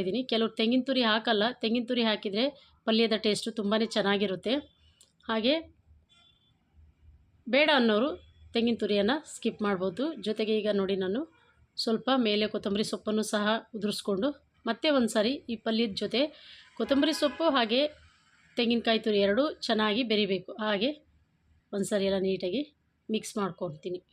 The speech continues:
ನೋಡಿ ಈಗ ಪಲ್ಯ ಎಲ್ಲ ರೆಡಿಯಾಗಿದೆ. ಇವಾಗ ನಾನು ಇದನ್ನು ರೊಟ್ಟಿ ಜೊತೆ ಸರ್ವ್ ಮಾಡಿದ್ದೆ.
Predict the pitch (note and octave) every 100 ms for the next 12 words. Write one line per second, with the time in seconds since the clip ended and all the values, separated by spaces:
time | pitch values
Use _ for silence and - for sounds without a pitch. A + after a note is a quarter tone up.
0 | _ _ _ _ _ _ _ _ _ _
1 | _ _ _ _ _ _ _ _ _ _
2 | _ _ _ - G#3 G3 F#3+ F#3+ F#3 G3+
3 | G#3 G#3 G3 G3 F#3 G#3 G#3+ G#3 G3+ G3
4 | D4 - _ _ _ _ _ - - _
5 | - C#4 D4 C#4 B3+ A#3+ A3+ B3 E4 -
6 | _ _ _ _ _ - _ _ _ _
7 | - - _ B3 A#3+ D#4 C4 B3 D4 D#4+
8 | B3 A#3+ A#3 A3 G3 G#3